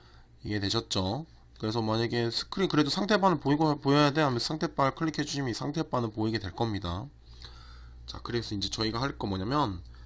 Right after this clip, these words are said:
사-, 버튼을, 이 버튼을 클릭했을 때 사진을 바꾸는 거죠. 그래서 일단 버튼 원에 클-, 이걸 클릭하시고, 그 다음에 여기 내려와서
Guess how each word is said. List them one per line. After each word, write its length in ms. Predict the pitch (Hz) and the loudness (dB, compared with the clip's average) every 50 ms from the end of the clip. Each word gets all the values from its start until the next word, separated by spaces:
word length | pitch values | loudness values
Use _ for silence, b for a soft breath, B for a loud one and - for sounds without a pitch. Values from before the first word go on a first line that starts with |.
| b - | b -12
사-, 220 | - - 175 170 - - - - | -6 -4 -4 -4 -4 -8 -8 -4
버튼을, 420 | - 120 - - - 170 160 123 | -2 -2 -2 -2 0 0 2 2
이 100 | 113 127 - - - - | 0 -2 -4 -6 -6 -4
버튼을 300 | - 113 - 151 135 - - - - | -4 0 0 0 0 -2 -4 -10 -8
클릭했을 480 | - 180 185 - - 185 - - - | -6 -4 -4 -4 -4 -4 -4 -4 -4
때 220 | - - 147 139 123 - - - - - - - - - - - - - | -2 -2 -2 -2 -2 -4 -10 -18 -18 -18 -18 -18 -18 -18 -18 -18 -16 -14
사진을 340 | - - - 170 185 190 165 | -4 0 0 4 4 4 4
바꾸는 320 | 107 98 - - 135 131 117 | 2 0 0 0 0 2 2
거죠. 320 | 104 98 127 139 139 - B B B B B B B B B B | 0 0 2 0 0 -2 B B B B B B B B B B
그래서 200 | - - 98 104 | -10 -6 -4 -2
일단 260 | 101 104 - 127 107 | -2 -2 -2 -2 0
버튼 460 | - 107 98 - - - 160 147 113 | 0 0 -2 -2 0 2 2 4 4
원에 340 | 95 98 107 117 123 120 - | 4 2 2 2 2 0 -2
클-, 320 | - - - 156 156 - - - | -2 -2 -2 0 0 -2 -4 -6
이걸 280 | - 120 120 123 117 101 - - | -4 -2 0 0 0 -2 -4 -6
클릭하시고, 760 | - - 180 180 175 - 170 165 - 170 - - 101 110 - - - - - - - - - - - - - - - - - | -4 0 0 2 2 2 2 2 2 2 0 -2 -2 -2 -2 -6 -10 -16 -20 -20 -20 -20 -20 -18 -18 -18 -18 -18 -18 -14 -12
그 100 | - - | -8 -4
다음에 220 | 110 107 104 101 | -2 -2 0 0
여기 180 | 104 101 98 107 | 0 -2 -2 0
내려와서 720 | 101 98 101 101 98 98 98 107 135 160 175 185 190 196 | 0 2 2 2 2 0 0 2 2 4 4 4 2 0